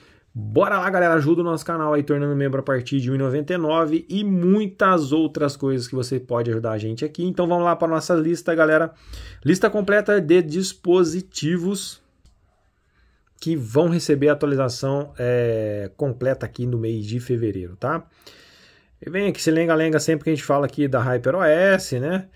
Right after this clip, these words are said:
A lista foi atualizada dia primeiro de fevereiro, então só uma lista totalmente nova.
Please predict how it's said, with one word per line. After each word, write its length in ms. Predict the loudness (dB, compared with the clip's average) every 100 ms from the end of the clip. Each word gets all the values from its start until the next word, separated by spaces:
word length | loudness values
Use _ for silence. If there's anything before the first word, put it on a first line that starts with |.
| _ _ -8
A 100 | 0
lista 240 | 0 0
foi 140 | 0 0
atualizada 420 | 2 2 2 2
dia 120 | 0
primeiro 300 | 0 0 0
de 80 | 0
fevereiro, 460 | 0 0 2 2 2
então 180 | -2
só 140 | -2 -2
uma 160 | 0
lista 400 | 0 0 -2 -6 _ _
totalmente 680 | -2 0 0 0 0 -2 -2
nova. 440 | 0 0 0 -4